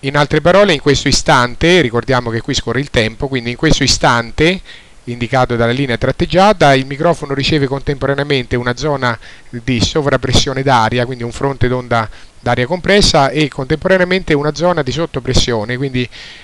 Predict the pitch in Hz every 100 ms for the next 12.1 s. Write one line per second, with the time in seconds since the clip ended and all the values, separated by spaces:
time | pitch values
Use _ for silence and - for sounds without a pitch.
0 | - - 127 123 123 117 - 131 135 127
1 | 123 120 120 123 131 110 - 160 160 -
2 | - - 127 120 113 120 123 123 104 -
3 | 185 - - - - 147 - 190 156 143
4 | 127 135 151 156 147 156 160 143 - 127
5 | 139 135 147 180 - 190 - 151 131 -
6 | - - - 127 127 123 139 170 - 180
7 | 175 139 143 156 131 131 151 202 - 165
8 | 165 - 151 131 131 143 135 135 - 160
9 | 160 156 135 139 131 127 127 120 120 127
10 | - 131 123 117 - 117 - 123 120 117
11 | 117 120 117 110 110 107 98 92 113 123
12 | -